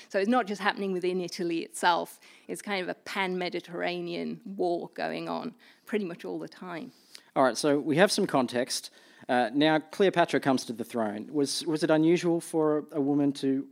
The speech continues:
Speaker 2: become pharaoh? Is that the right title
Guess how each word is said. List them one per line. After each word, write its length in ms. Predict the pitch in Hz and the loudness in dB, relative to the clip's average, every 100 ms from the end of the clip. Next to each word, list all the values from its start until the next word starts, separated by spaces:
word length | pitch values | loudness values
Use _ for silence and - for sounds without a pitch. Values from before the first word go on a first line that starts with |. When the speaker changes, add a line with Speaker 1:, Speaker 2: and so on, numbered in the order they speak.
| - | -8
Speaker 2:
become 280 | 131 139 131 | -6 -2 -2
pharaoh? 440 | - 127 147 214 202 _ _ - - | 0 -2 -2 -6 -12 _ _ -14 -10
Is 80 | 123 | -6
that 140 | 160 | -4
the 80 | 147 | -2
right 140 | 131 | -4
title 400 | - 127 131 135 | -2 0 0 -2